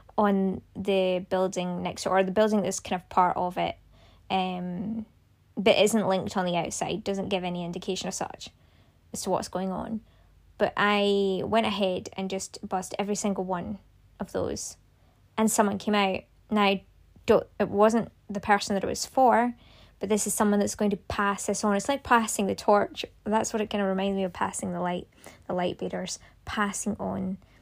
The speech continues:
this bulb. But anyway, let's get back to this. So it's with that same sort of fervour, like, you don't just forget about it and give up, you keep going.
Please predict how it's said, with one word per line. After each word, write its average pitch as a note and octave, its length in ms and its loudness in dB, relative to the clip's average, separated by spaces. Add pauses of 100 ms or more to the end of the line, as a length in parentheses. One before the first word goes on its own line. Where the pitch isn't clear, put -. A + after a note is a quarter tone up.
(320)
this G3+ 240 -6
bulb. G3 460 0 (580)
But - 140 -4
anyway, G3 400 2 (840)
let's - 220 -2
get G#3 120 -4
back G3 240 0
to - 80 -10
this. F3+ 260 -4
So A3 440 2 (500)
it's G3+ 200 0
with A3+ 140 -2
that - 180 0
same G#3+ 260 2
sort - 180 0
of - 20 -20
fervour, G3+ 640 2
like, F3+ 280 -6
you G#3 140 -2
don't G#3 380 2 (180)
just - 600 -2 (380)
forget F#3+ 400 -2
about F#3 220 -2
it F#3 120 -4
and F#3 220 -6
give G3 160 -4
up, F#3+ 240 -4
you G3 160 -6 (200)
keep - 420 -6 (340)
going. G#3 560 0